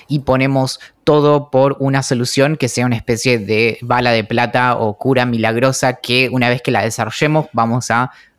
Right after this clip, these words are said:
revertir el, la, el cambio climático, la crisis climática, y nos podemos olvidar del tema sin tener que, por ejemplo, renunciar al, al uso de combustibles fósiles.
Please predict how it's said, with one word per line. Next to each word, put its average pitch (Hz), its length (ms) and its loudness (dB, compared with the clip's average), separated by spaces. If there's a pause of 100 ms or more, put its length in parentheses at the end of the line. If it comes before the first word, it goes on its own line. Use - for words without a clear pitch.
(140)
revertir 117 600 0 (180)
el, 110 560 -2
la, 107 200 -4
el 101 200 -6
cambio 131 280 -2
climático, 131 480 -2
la 107 240 -6
crisis 127 300 -8
climática, 151 680 0 (220)
y 156 260 0 (140)
nos 127 160 -2
podemos 123 360 -2
olvidar 117 540 -2
del 127 200 0
tema 151 400 0 (180)
sin 165 420 2
tener 120 320 0
que, 135 160 0
por 113 220 -2
ejemplo, 139 640 0
renunciar 113 580 0
al, 110 160 -2
al 110 180 -2
uso 120 240 -2
de 104 80 -2
combustibles 101 480 -4
fósiles. - 540 -6